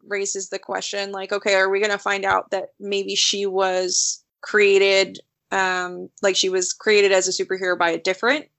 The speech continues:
means, like, maybe not Compound V, maybe something that's different. Um, you know, so it's, it's, it's hard, it's hard to say, but it really was, like,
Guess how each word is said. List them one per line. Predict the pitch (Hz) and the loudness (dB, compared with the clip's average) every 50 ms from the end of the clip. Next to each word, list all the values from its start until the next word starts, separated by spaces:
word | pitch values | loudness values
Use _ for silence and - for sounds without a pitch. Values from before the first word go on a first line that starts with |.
| _ _ | _ _
means, | 220 233 277 302 349 370 370 349 | -4 -2 0 0 0 -2 -4 0
like, | - 202 190 185 | 2 2 0 2
maybe | 196 190 185 185 185 | 0 -2 -2 -2 -2
not | 170 175 170 180 208 - - | -2 -2 -2 -2 -2 -4 -2
Compound | - 254 247 269 294 277 262 262 | -2 -2 0 0 2 0 0 0
V, | 254 277 277 | -2 -2 -2
maybe | 254 208 190 175 185 | -2 -2 -2 -2 -2
something | - - 180 185 - 180 175 175 180 | -2 -4 -4 -4 -4 -4 -6 -4 -8
that's | 170 165 - - | -10 -10 -10 -4
different. | - 196 185 - 247 269 320 330 - _ _ | -2 -2 -2 -2 -2 -4 -4 -4 -8 _ _
Um, | 214 202 196 185 190 185 180 180 - 202 190 _ _ _ _ - | 4 4 4 4 2 0 -2 -6 -10 -14 -16 _ _ _ _ -2
you | 214 220 | 0 2
know, | 208 196 185 | 2 2 2
so | 185 - 254 | 2 2 2
it's, | 269 - - - - - - | 2 2 0 -6 -8 -4 0
it's, | - 185 185 - - - - - - - - - - _ _ _ - | 2 2 2 0 -4 -4 -2 -2 -2 -2 -4 -10 -16 _ _ _ 2
it's | 214 202 - | 2 2 2
hard, | - - - - - 226 226 247 254 254 233 214 - - _ | -2 -6 -10 -4 0 2 4 4 4 2 -2 -6 -12 -10 _
it's | 208 214 - | -6 -6 -2
hard | - - 220 247 254 214 | 2 4 4 4 4 2
to | 208 | -4
say, | 190 - 240 220 220 214 | -4 0 0 2 2 0
but | 214 202 190 | 0 0 -2
it | 185 - | -2 -4
really | 202 208 220 240 285 254 196 180 185 | -6 -8 -8 -8 -8 -8 -8 -10 -10
was, | 185 190 190 196 196 190 185 - | -4 -2 0 0 0 0 -2 -6
like, | - 185 180 180 175 175 - - | -6 -8 -6 -6 -8 -10 -12 -18